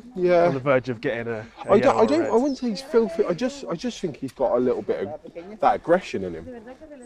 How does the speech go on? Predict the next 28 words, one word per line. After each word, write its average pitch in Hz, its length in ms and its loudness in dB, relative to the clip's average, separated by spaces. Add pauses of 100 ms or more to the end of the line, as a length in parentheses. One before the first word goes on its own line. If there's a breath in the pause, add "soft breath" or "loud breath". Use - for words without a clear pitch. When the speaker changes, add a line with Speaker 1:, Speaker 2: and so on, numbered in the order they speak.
(500)
Speaker 1:
I 147 80 4
think 160 220 4
that's 170 260 0
what 120 160 2
it 117 100 -2
comes 101 280 -6
down 139 280 -4
to. - 240 -16 (120)
Speaker 2:
Like, 107 140 -10
horrible 131 380 -2
little 123 360 -2 (340)
elbows 127 500 -2
here 127 280 -2
and 117 120 -8
there. 120 120 4
Speaker 1:
Yeah, 214 200 8
little 190 260 6
niggly 160 380 2
things. 85 360 -8
Do 170 80 -2
you 160 60 2
know 165 80 2
what 160 40 2
I 160 40 2
mean? 151 120 2
Speaker 2:
Mm. 175 40 4
Speaker 1:
Little, 156 300 2
little, 151 420 0